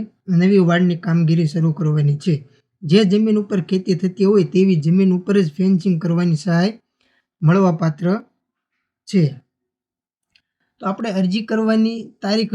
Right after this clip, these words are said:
જોઈએ તો તાર ફેન્સિંગ યોજના બે હજાર પચીસનો લાભ લેવા માટે ઓનલાઈન અરજી કરવાની તારીખ એ બાર બે બે હજાર પચીસથી અઢાર બે બે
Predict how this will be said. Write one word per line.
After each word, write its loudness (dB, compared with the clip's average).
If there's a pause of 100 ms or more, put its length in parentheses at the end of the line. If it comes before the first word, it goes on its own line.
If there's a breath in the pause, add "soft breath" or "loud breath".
જોઈએ 4
તો -6
તાર -2
ફેન્સિંગ 0
યોજના 0
બે 0
હજાર 0
પચીસનો -4 (140)
લાભ 2
લેવા 2
માટે -2 (220)
ઓનલાઈન 2
અરજી -2
કરવાની 2
તારીખ 2 (760)
એ -2
બાર 4
બે 0 (140)
બે 2
હજાર 0
પચીસથી -4 (200)
અઢાર -2
બે 0 (200)
બે -2